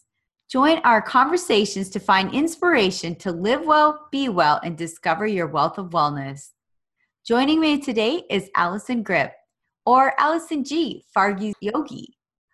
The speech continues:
Her mission is to help students in her community nurture their body, mind, and spirit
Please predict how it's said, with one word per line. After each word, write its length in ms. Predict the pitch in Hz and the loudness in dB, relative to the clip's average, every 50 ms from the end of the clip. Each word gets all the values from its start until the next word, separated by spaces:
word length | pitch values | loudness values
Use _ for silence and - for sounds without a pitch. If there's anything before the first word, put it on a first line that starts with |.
| _ _ | _ _
Her 220 | _ - 320 359 370 | _ -4 -2 -2 0
mission 480 | 311 269 262 - - 262 262 262 254 | 0 -2 -2 -4 -4 -6 -4 -4 -6
is 220 | 254 - 202 - - | -6 -8 -10 -8 -6
to 120 | - 190 | -6 -4
help 240 | 202 220 226 262 - | -2 -2 -2 -2 -6
students 460 | - - - - 214 208 202 240 247 | -12 -16 -10 -8 -6 -6 -4 -6 -8
in 160 | - 175 175 170 | -8 -8 -8 -8
her 240 | 170 175 165 185 | -6 -6 -6 -6
community 720 | 269 - 339 269 220 175 156 147 151 143 151 - 151 - - - | -6 -6 -4 -4 -4 -4 -6 -8 -10 -12 -12 -14 -18 -20 -20 -16
nurture 400 | - - 185 233 254 - - 311 | -10 -6 -6 -6 -6 -6 -6 -4
their 140 | 359 359 339 | -4 -2 -2
body, 520 | 208 196 175 160 160 156 160 160 185 233 - | 2 4 4 4 4 2 0 -2 -6 -8 -10
mind, 500 | - 180 185 175 165 160 160 160 165 180 - | -6 0 2 2 2 2 0 -2 -4 -6 -6
and 180 | - 214 214 214 | -6 -6 -6 -6
spirit 540 | - - - 262 240 196 165 151 156 - | -10 -14 -8 -4 -2 -2 0 -2 -2 -6